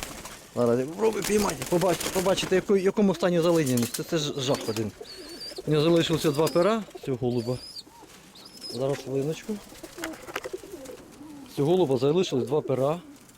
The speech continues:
Два пера залишилося. Фіс вже посипаний, вже починає голова сипатися. Ну, як правило, вересень місяць. Починає, що такі вони будуть безобразними.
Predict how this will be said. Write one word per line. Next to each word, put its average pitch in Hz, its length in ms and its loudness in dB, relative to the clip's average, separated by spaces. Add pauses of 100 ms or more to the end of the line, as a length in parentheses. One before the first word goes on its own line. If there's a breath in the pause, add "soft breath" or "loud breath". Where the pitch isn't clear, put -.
(1300)
Два 123 220 -2
пера 127 300 0
залишилося. 160 720 -2 (960)
Фіс 147 180 -4
вже 131 180 2
посипаний, 170 600 0
вже 131 120 -2
починає 139 400 -4
голова 127 340 0
сипатися. 170 580 -8 (360)
Ну, 311 60 -8
як 254 100 -4
правило, 208 360 2
вересень 190 440 2
місяць. 196 340 0 (680 loud breath)
Починає, 160 360 -2
що 156 140 0
такі 156 280 -2
вони 147 180 0
будуть 131 220 -6
безобразними. 135 800 0